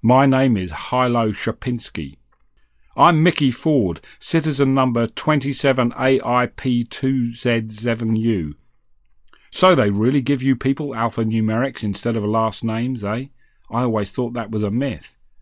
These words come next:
"We have last names too," said Mickey, "but there are a lot of us.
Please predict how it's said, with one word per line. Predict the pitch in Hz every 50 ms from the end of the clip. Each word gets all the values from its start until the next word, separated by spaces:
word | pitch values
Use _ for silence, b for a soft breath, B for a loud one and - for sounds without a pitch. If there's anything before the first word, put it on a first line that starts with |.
| - - - - - - - - - -
"We | - 180 208
have | 175 175 151 123 123
last | 131 135 127 120 113 - -
names | 127 120 113 107 104 -
too," | - - - 160 151 131
said | 113 - - 101 92 95
Mickey, | 101 101 92 - 98 92 90 b b b b b b b
"but | b - 160 156
there | 147 139 131
are | 123 117 117
a | 117
lot | 120 127 123 110 -
of | 127 123 110 98
us. | 78 - - -